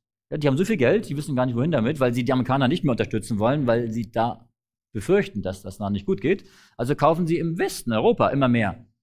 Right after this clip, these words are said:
Dinge. Ähm, und übrigens, ähm, die sind sehr intelligent, die Chinesen. Nämlich in der dritten Welt, die von Europa und Amerika oftmals so links liegen gelassen wurde, kümmern sie sich sehr intensiv drum. Sie helfen den Staaten dort.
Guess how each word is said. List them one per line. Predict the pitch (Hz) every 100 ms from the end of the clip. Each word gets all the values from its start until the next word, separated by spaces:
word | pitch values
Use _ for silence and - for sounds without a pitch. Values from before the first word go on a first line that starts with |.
| _ -
Dinge. | 107 160 - - _ _
Ähm, | 127 123 120 - _ - _ _ _ _ -
und | 165
übrigens, | 202 190 147 214 - - _ _ -
ähm, | 127 127 117
die | 151
sind | 151 160
sehr | 117 120 156
intelligent, | 156 143 143 113 98 82
die |
Chinesen. | 87 95 85 82 71 65 _ _ _
Nämlich | 110 123 160 214 214
in |
der | 131
dritten | 120 170 175
Welt, | 139 90 - - - _ _ _ 131
die | 135
von | - 143 135 131
Europa | 113 107 202 190
und | 127
Amerika | 131 139 120 98
oftmals | 104 - 120 113
so | 123 117 - - _ _ _ _ _ _ _ -
links | 127 165
liegen | 160 214
gelassen | 127 95 82 90
wurde, | 98 185 233 - _ _ -
kümmern | 180 185
sie | 160
sich | 151 139
sehr | 151
intensiv | - 170 120 95
drum. | - 78 73
Sie | - 110
helfen | 139 220 170
den | 123 110
Staaten | - 90 95
dort. | 90 - -